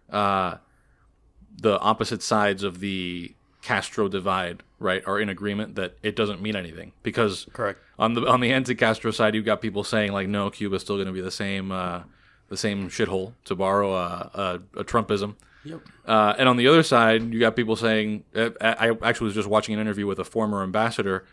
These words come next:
Speaker 1: um, uh, f-, of Cuba's, where he's saying, you know, "No, this is change for continuity," right? So, uh, <laughs> which is
Speaker 2: That's
Speaker 1: great,
Speaker 2: awesome.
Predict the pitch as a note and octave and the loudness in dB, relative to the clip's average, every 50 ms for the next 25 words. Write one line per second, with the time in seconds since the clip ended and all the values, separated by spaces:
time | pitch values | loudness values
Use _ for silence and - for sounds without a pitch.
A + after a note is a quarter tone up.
0 | _ _ _ _ _ _ - G2+ G2 G2 F#2+ F#2 F#2 F2 F2 E2+ - - _ _ | _ _ _ _ _ _ -4 -2 -2 0 0 0 -2 -2 -4 -6 -12 -18 _ _
1 | _ _ _ _ _ _ _ _ _ - - G2+ F2+ F2+ F2 F2 F2 F2 - _ | _ _ _ _ _ _ _ _ _ -4 -2 -2 0 0 -2 -2 -4 -6 -10 _
2 | - - - B2 G#2+ G2+ - - - C#3 C#3 A#2 G2+ G2 G2 - - _ _ - | -16 -8 0 2 2 2 0 -2 -2 0 0 2 0 0 -2 -6 -12 _ _ -20
3 | _ _ _ _ _ _ _ _ _ _ _ _ - A#2 A#2+ A2+ A2 A2+ A2 G#2 | _ _ _ _ _ _ _ _ _ _ _ _ -2 2 2 2 2 2 -2 0
4 | - C3 A#2 A2+ A2 G#2+ G#2+ G#2 G#2 A2 B2 A2+ G2+ F#2 F#2 F#2 G#2+ B2 A#2+ A2+ | 2 2 2 4 4 2 0 -2 -4 -4 -2 -2 -2 -2 -2 0 2 4 4 4
5 | G#2+ A#2 A2+ - A#2+ A2 - - - - - B2+ B2 A#2 A2 G#2 G2 F#2+ - - | 4 2 -2 -2 -2 -4 -6 -6 -8 -4 -2 0 0 0 0 -2 -2 -4 -8 -10
6 | _ - - - A2 G#2 - - G#2+ F#2+ F2 - - - - - D#2+ - - - | _ -12 -4 -2 -2 -2 0 -2 -4 -4 -4 -8 -10 -8 -8 -8 -10 -12 -18 -20
7 | _ _ _ _ _ _ _ _ _ _ - G2+ F#2 F2+ - - _ _ - - | _ _ _ _ _ _ _ _ _ _ -10 -8 -6 -6 -8 -10 _ _ -6 -2
8 | A#2+ A2+ G#2+ G#2 G2 F#2+ F#2 G#2 - - G#2+ G2+ G2+ G#2+ A#2+ - - - G#3 - | 2 4 4 4 4 2 -2 -4 -2 0 0 0 2 0 0 -2 -2 -4 -6 -6
9 | - - G#3+ - D3 - - - - F3+ - - - - - A2 A#2 A#2 G2 - | -6 -8 -4 2 2 2 2 4 4 4 4 4 4 4 6 6 6 6 6 -2
10 | G2+ F#2+ | -6 -6